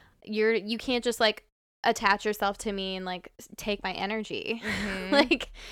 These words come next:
Speaker 2: energy vampires are such a real thing.
Speaker 1: Yes, yes. So, I don't know.
Speaker 2: So would you just always
Speaker 1: I, I felt like she, she did that. Those girls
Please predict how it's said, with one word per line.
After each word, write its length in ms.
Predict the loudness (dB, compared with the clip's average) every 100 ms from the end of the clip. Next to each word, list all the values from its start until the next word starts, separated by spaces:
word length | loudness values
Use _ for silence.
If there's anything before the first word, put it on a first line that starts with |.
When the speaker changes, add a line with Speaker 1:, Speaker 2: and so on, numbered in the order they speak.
| -6 0
Speaker 2:
energy 320 | 2 2 2
vampires 420 | 2 0 2 2
are 100 | 0
such 260 | -2 -4 -2
a 40 |
real 300 | -4 -2 -2
thing. 380 | -4 -4 -6 -4 4
Speaker 1:
Yes, 460 | 4 4 -2 -10 -12
yes. 640 | -4 -2 -2 -8 -12 -16 _
So, 640 | -6 0 2 2 0 -4 -16 _ _ _ -10
I 120 | -8
don't 100 | -4
know. 160 | -2 -2
Speaker 2:
So 80 | 0
would 140 | 0 0
you 80 |
just 160 | 0 4
always 160 | 8 8
Speaker 1:
I, 180 | 6 2 0
I 80 | 2
felt 160 | 2
like 160 | 2 0
she, 640 | -2 -2 0 0 -2 -8 -10
she 300 | -10 -4 0
did 140 | 2 6
that. 340 | 8 8 4
Those 180 | 0 0
girls 400 | 0 2 0